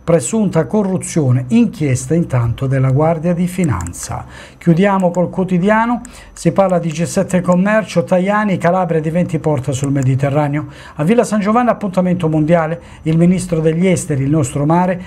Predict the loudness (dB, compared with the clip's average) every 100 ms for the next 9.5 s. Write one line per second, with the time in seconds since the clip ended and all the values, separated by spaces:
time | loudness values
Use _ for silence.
0 | -8 4 4 4 0 -2 0 2 2 -2
1 | -4 -2 -2 0 0 0 0 0 2 2
2 | 2 -2 -6 -12 -18 -20 -20 -4 2 2
3 | 2 0 0 -2 -2 -2 2 0 0 -10
4 | -4 0 0 -2 -2 -2 -2 -2 -4 -6
5 | -2 0 2 0 -4 -2 0 0 -2 -2
6 | -2 -4 -2 -2 -2 -4 -8 -18 -20 -2
7 | 0 0 -4 -4 -2 -2 0 -2 0 -4
8 | -2 -2 0 0 -2 0 -2 -2 -10 -8
9 | -10 -12 -16 -16